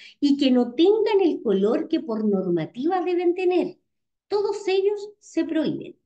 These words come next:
Muy bien. Veintitrés. La O M S considera a los sin-, considera los siniestros de tránsito como un problema prioritario.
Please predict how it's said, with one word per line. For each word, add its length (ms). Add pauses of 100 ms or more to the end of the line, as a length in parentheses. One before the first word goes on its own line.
(160)
Muy 160
bien. 320 (1700)
Veintitrés. 1040 (2250)
La 300
O 60 (180)
M 300
S 360
considera 640 (300)
a 160
los 300
sin-, 280 (160)
considera 640
los 200
siniestros 440
de 100
tránsito 760 (360)
como 260
un 140
problema 680
prioritario. 960